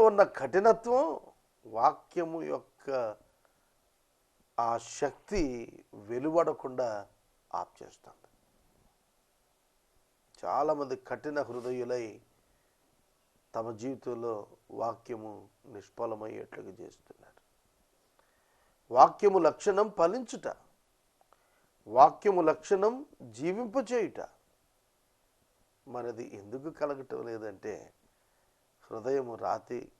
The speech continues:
నేల వంటి హృదయము. పైకి భక్తి అనుకూలంగా ఉన్నప్పుడే భక్తి, ప్రతికూలతలుంటే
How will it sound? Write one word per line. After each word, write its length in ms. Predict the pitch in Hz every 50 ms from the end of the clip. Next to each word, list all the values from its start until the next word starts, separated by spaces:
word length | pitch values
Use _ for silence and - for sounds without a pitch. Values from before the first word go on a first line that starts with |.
| _ _ _ _ _ _ _ _ _
నేల 340 | - 101 98 101 101 104 104 104 104 104
వంటి 240 | 101 95 92 - 98 -
హృదయము. 480 | - - - - - - - - - - - _ _ _ - - _ _ _ _ _ _ _ _ _ _ _ _ _ _ _ _ _ _ _ _ _ _ _ _ _ _ _ _ _ -
పైకి 320 | 123 131 156 147 - 170 160 143
భక్తి 380 | 156 147 - - - - 165 143 - _ _ _ _ _ _ _ _ _ _ _ _ _ _ _ _ _ _ _ _ _ _ _ _ - - 117
అనుకూలంగా 640 | 127 135 156 147 - 151 160 156 165 156 151 156 156 151 151
ఉన్నప్పుడే 540 | 151 147 151 156 151 - - 165 160 175 190 214 208 160 143
భక్తి, 300 | 117 - - - - - - _ _ _ _ _ _ _ -
ప్రతికూలతలుంటే 840 | 117 120 117 - 135 127 151 156 147 139 - - 127 120 117 110 -